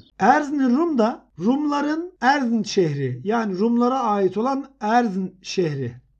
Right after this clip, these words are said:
anlamındadır diyor. Bundan gelir diyor. Erzn Rum, yani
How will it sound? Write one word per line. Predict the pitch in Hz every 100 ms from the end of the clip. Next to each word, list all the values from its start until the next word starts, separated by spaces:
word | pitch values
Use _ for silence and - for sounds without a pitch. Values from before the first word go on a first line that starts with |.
| _
anlamındadır | 190 180 170 160 151 139 139 127
diyor. | 170 330 339 _ _ _
Bundan | 190 262 269 269 240 -
gelir | 175 151 143
diyor. | 131 156
Erzn | 233 254 226 196
Rum, | 180 147 123 123
yani | 202 214 175 202